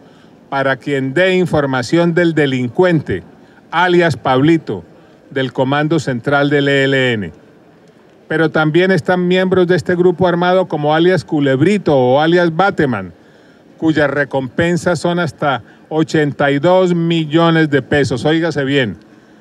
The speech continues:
recompensas de hasta ochenta y dos millones de pesos para quien dé información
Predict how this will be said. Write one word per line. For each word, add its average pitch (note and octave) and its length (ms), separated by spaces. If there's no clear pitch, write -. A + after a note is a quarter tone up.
recompensas D3+ 1160
de C#3+ 140
hasta C3 240
ochenta B2+ 520
y C3 60
dos F3+ 260
millones F3 680
de D3 120
pesos D#3 360
para C3 280
quien B2+ 240
dé D3 120
información D3 760